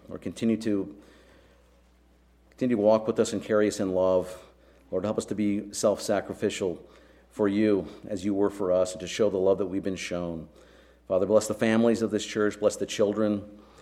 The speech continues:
that they would never know a day where they did not know their Savior. And like the children of Zion, they would sing with delight and glory as they come, knowing Christ as their Savior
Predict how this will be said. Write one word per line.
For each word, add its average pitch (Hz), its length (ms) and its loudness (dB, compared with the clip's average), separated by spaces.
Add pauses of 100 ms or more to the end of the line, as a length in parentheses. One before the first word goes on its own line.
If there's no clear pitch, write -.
(600)
that - 100 -12
they 110 80 6
would 98 120 0
never 104 200 4
know 110 180 4
a 107 40 4
day 104 240 4
where 95 120 2
they 98 120 2
did 98 120 2
not 98 220 -2
know 101 140 0
their 95 140 0
Savior. 92 640 0 (640)
And 92 100 -6
like 95 120 -2
the 107 60 -4
children 110 320 0
of 101 80 0
Zion, 92 680 -2 (120)
they 101 80 -4
would 92 140 -4
sing 107 280 0
with 98 140 -2
delight 92 640 0
and 90 160 -8
glory 92 380 2
as 87 100 -4
they 98 100 -2
come, 90 460 -6 (440)
knowing 101 240 0
Christ 92 440 -4
as 92 120 -2
their 92 140 0
Savior 82 580 -4